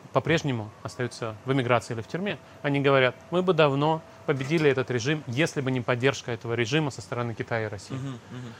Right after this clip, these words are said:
Speaker 1: В Беларуси та же самая история. И Китай сначала, а теперь, э,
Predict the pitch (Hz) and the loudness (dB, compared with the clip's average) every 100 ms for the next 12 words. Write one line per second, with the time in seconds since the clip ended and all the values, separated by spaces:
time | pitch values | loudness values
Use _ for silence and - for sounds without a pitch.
0 | - 123 131 131 139 139 143 175 - 131 | -14 0 4 4 4 4 4 2 -2 -2
1 | 127 - 127 123 113 - 127 113 110 - | -2 -2 -4 -2 -4 -2 -2 -2 -6 -12
2 | - - - - 214 - - 120 - 190 | -20 -20 -20 -8 -4 -4 -2 -2 -2 -8
3 | - 165 151 120 - 127 113 110 110 | -2 0 0 -4 -2 0 0 0 -4